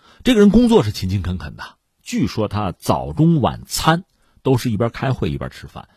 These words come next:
而且人家下班之后呢，回到宿舍，人家是，呃，作为日本的官员也有自己的这个宿舍吧，他不能叫官邸了，首相有官邸。回到宿舍之后，据说还要做一百个仰卧起坐，这很牛啊！而且人家饮食也比较节制，就是身体没问题啊。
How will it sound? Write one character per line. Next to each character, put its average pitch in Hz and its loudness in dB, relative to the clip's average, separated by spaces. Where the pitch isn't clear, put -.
而 139 -2
且 87 -4
人 73 -6
家 113 -4
下 110 -6
班 110 -2
之 120 -6
后 107 -6
呢， 82 -8
回 - -8
到 92 -4
宿 139 -2
舍， - -8
人 78 -12
家 120 -10
是， 87 -12
呃， 85 -16
作 117 -4
为 107 -2
日 151 0
本 113 2
的 107 2
官 151 2
员 120 0
也 123 -6
有 127 -4
自 - -6
己 180 -8
的 - -6
这 131 -6
个 127 -8
宿 175 -6
舍 185 0
吧， 95 -4
他 78 -8
不 - -6
能 151 -2
叫 120 -4
官 165 0
邸 104 -8
了， - -16
首 - -14
相 - -6
有 82 -4
官 87 -4
邸。 - -12
回 156 -2
到 175 2
宿 165 0
舍 156 2
之 165 -6
后， 139 -4
据 - -6
说 120 -6
还 131 -4
要 143 -4
做 143 0
一 160 -2
百 - -4
个 120 -4
仰 - -2
卧 156 2
起 - -10
坐， 165 -4
这 262 -2
很 92 -2
牛 69 -8
啊！ - -20
而 131 2
且 113 0
人 120 -4
家 123 -4
饮 98 -6
食 - -6
也 107 0
比 92 -4
较 73 -6
节 85 -4
制， 95 -4
就 76 -6
是 76 -6
身 160 6
体 92 2
没 110 2
问 135 0
题 117 -2
啊。 131 -4